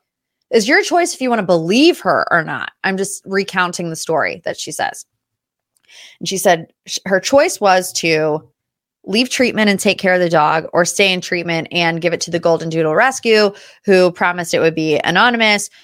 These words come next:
who has trainers that work with aggressive dogs, who was helping the dog get rehomed to a family that could handle a dog that had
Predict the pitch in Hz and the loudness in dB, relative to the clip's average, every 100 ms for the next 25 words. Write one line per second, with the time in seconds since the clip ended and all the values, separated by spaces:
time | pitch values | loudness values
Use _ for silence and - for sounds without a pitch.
0 | _ 202 180 180 175 170 - 240 233 226 | _ 2 4 4 2 -4 -2 0 2 2
1 | 220 208 185 170 160 180 170 170 175 170 | 0 2 4 4 2 0 0 2 0 0
2 | - 165 160 - 208 226 214 202 - _ | -2 -4 -6 -2 2 4 4 0 -6 _
3 | _ - 202 196 190 185 190 185 175 - | _ 2 4 4 2 2 4 4 4 -2
4 | 175 202 202 196 190 175 170 160 165 175 | 0 0 2 -2 -2 0 2 2 0 0
5 | 160 - 185 170 143 185 160 156 190 196 | 0 0 -4 -6 -2 0 0 -2 -6 -12
6 | - _ _ - 208 180 202 180 170 165 | -18 _ _ 0 2 2 2 0 -2 -2
7 | 160 180 165 165 160 151 - - - 175 | -4 -4 -4 -2 2 2 0 -4 -6 0
8 | 156 139 147 156 - 156 143 | 2 0 0 -2 -2 -4 -4